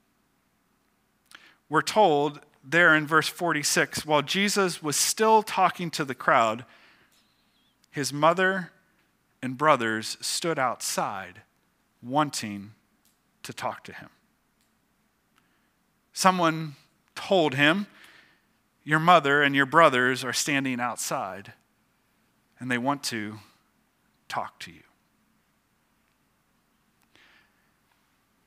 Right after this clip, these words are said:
This word, "outside," is important because Jesus' family was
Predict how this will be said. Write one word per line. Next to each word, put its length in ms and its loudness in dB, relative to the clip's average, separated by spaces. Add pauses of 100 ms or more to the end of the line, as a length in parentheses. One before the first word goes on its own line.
(840)
This 300 0
word, 640 0 (1000)
"outside," 760 2
is 140 -4
important 500 -6 (880)
because 440 -2
Jesus' 760 -4
family 600 -4 (880)
was 580 2